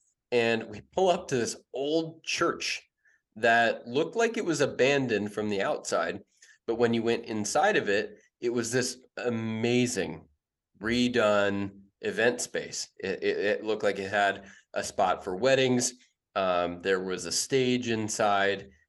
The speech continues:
There was a full bar that could be occupied by, it looked like a bar that came in. It wasn't a bar that you would go to and drink as a patron. But,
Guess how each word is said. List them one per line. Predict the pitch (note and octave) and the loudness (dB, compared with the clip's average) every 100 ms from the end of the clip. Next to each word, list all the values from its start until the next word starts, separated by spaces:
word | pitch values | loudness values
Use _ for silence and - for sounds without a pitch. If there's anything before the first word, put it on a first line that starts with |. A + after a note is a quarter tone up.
| - | -4
There | G2+ | -2
was | F#2+ F2+ | 0 -2
a | F2+ | -4
full | - - C#3 C3+ C3 | -10 -4 0 0 0
bar | A#2+ G2+ G2 G2 G2 | 2 4 6 4 2
that | F#2+ - | -2 -6
could | G2+ | -8
be | G2 | -2
occupied | E2 F#2 - G2 F#2 G2 F#2 | 0 0 -4 -6 0 0 0
by, | F#2 F#2 | 0 0
it | F2+ | 0
looked | A2 A#2+ B2 A2+ | 0 0 0 0
like | G#2+ G2 - _ _ _ A2+ | 0 0 -8 _ _ _ -4
a | |
bar | G#2+ G#2+ G2+ | 2 4 4
that | G2+ - | 2 -4
came | - G#2+ G2 | -4 -2 -2
in. | F#2 F#2+ F#2+ - - _ | -4 -6 -6 -10 -20 _
It | G2+ F#2 | -2 2
wasn't | G2 F#2+ - | 0 0 -6
a | F2+ | -6
bar | F2+ F2+ F2+ | -6 -6 -6
that | F2 | -8
you | F2 F2 | -10 -10
would | F2 | -6
go | F#2 F2+ | -6 -4
to | F#2+ F2+ | -4 -4
and | E2+ | -4
drink | F2 F2 F#2 | -6 -8 -8
as | F2+ | -12
a | |
patron. | F#2 F#2+ F2+ F2+ E2+ - | -6 -6 -4 -4 -6 -4
But, | G2 - | -4 -4